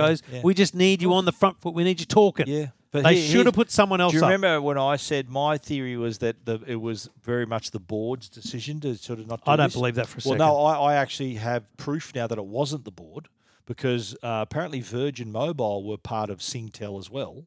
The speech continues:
Speaker 1: Right.
Speaker 2: And I heard from a, from a contact that from their side after a breach,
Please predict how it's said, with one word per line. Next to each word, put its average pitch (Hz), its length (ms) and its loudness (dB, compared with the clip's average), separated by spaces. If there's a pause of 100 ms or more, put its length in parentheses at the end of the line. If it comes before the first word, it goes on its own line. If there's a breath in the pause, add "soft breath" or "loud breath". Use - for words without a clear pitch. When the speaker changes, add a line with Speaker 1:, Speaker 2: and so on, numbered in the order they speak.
(120)
Speaker 1:
Right. 117 180 -6 (320)
Speaker 2:
And 113 480 -10 (560 soft breath)
I 143 260 2
heard 123 340 0
from 117 200 -8
a, 107 140 -4
from 117 260 -10
a 107 80 -6
contact 113 720 -10
that 110 200 -6 (640)
from 123 380 -4
their 135 360 0
side 113 360 -2
after 113 380 -4
a 107 60 -6
breach, - 540 -12